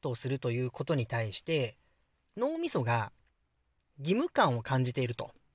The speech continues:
例えば、痩せるために、じゃあ運動習慣を増やす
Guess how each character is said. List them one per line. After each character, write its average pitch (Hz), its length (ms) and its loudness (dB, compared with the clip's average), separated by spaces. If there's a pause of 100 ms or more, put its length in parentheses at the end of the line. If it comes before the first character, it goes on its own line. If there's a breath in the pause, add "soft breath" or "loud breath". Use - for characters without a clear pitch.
(1120)
例 - 100 2
え - 20 4
ば、 143 320 2
痩 139 80 -4
せ 175 140 4
る 175 60 4
た 185 100 8
め 240 100 6
に、 160 320 6
じ - 80 -2
ゃ 127 40 4
あ - 40 0
運 156 200 6
動 156 140 8
習 170 180 6
慣 131 180 0
を 113 80 0
増 151 100 2
や 151 100 10
す 120 220 0